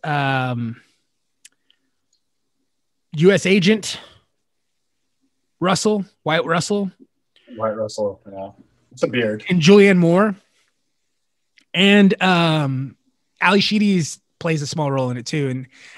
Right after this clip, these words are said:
Speaker 1: it's just got a great cast, man. And, like, it's done so well. It hits you like, like David Fincher.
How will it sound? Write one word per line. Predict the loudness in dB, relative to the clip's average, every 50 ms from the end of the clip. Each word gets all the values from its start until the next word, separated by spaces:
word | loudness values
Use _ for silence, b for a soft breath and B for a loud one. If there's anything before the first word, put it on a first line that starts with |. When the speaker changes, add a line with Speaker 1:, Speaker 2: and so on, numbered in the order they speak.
| B
Speaker 1:
it's | -4 -2 -2 0 0 0
just | -2 0 2
got | 2 2
a | 2
great | 2 0 0 0
cast, | -2 -2 -2 -2 -4 -6
man. | -6 -6 -6 -4
And, | -2 -2 0 2
like, | 2 0 0 -2 -4 -4
it's | -4 -4 -2
done | 0 2 4 4 4
so | 2 0 2 4 6 6
well. | 6 6 6 4 2 0 -2 -4 -4 -4
It | -4 -4 -2 0
hits | 2 2 2 2 0 0
you | 2 2
like, | 4 2 2 2 0 0 -4 -6 -10 -18 -20 b b b b b b b b b b b b b _ _
like | -2 -2 -2 -2 -4
David | -6 -6 -2 0 2 2 2 2 0 0
Fincher. | 0 0 0 0 2 2 2 4 4 2 2 -2 -4 -10